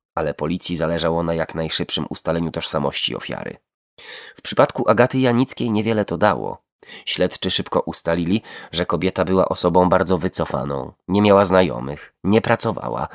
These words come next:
z domu wychodziła bardzo rzadko i z nikim nie utrzymywała bliższych kontaktów. Dopiero dokładne przejrzenie jej komputera pozwoliło natrafić na ślad ogłoszenia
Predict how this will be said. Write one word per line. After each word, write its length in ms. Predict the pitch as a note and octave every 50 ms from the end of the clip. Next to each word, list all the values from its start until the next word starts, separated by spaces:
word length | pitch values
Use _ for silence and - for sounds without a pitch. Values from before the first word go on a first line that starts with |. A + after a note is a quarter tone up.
| - - - -
z 140 | F2 E2 D#2+
domu 280 | E2 G2 G2 G2+ G2
wychodziła 460 | F2+ F#2+ F#2 - F#2 F2+ F#2 F#2+ G2 F#2
bardzo 320 | E2+ F#2 F#2 F2 F2 F#2
rzadko 340 | E2+ G2+ G#2 - - - C2
i 120 | B1+ C2+
z 80 | B1+ C#2+
nikim 300 | D#2+ D2+ - - - D#2+
nie 120 | D#2+ D#2+
utrzymywała 640 | D#2+ D#2 - - D#2+ E2 E2 D2+ E2 D#2+ D#2+ D#2+ D2+
bliższych 460 | E2 E2+ E2 - - - - F2 -
kontaktów. 720 | - - E2+ - - F#2 - - - A1+ - - - - _ _ _ _ _ _ _ _ _ _ _ _ _ _ _ _ - - - - - - -
Dopiero 420 | F#2+ F#2+ - - D3 D3 D#3 D#3
dokładne 720 | B2 - G#2+ - - - - G#2 A2 F#2 - G2 G2+ G2
przejrzenie 500 | - - F2 F2 E2 D#2+ F2+ F2+ E2 D#2+
jej 160 | E2 D#2+ D#2
komputera 600 | - - B1+ - - C2 C2+ - C2 A1 A#1+ B1+
pozwoliło 520 | - - D#2 C#2+ C#2+ D2+ D2+ D#2+ D#2 D#2+ E2
natrafić 520 | E2+ E2 - F2+ F#2 F2+ - D#2+ - -
na 100 | E2 D#2+
ślad 300 | - - F#2 G2+ - -
ogłoszenia 600 | - G2 F2 D#2+ E2+ E2 - - F#2 F#2 F#2 F2+